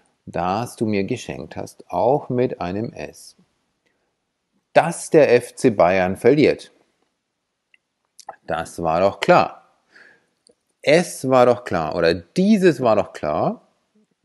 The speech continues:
dass der F C Bayern verliert. Das ist ein Nebensatz, wieder ein Konjunkt-, eine Konjunktion. Und das war doch klar,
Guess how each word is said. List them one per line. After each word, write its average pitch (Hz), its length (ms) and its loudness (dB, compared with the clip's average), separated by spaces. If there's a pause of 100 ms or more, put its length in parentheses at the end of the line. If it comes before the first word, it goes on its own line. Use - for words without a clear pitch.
(160)
dass - 400 2
der 92 200 2
F - 140 -6
C 107 120 -2
Bayern 85 380 -2
verliert. 147 440 -2
Das - 140 -8
ist 110 120 -6
ein 110 300 -2
Nebensatz, 85 880 -6
wieder 101 240 0
ein 104 160 -4
Konjunkt-, 98 440 -6
eine 104 220 -2
Konjunktion. 98 680 -4 (2000)
Und 92 280 -8 (680)
das - 760 -4
war 117 200 -2
doch 113 180 -8
klar, 123 400 -6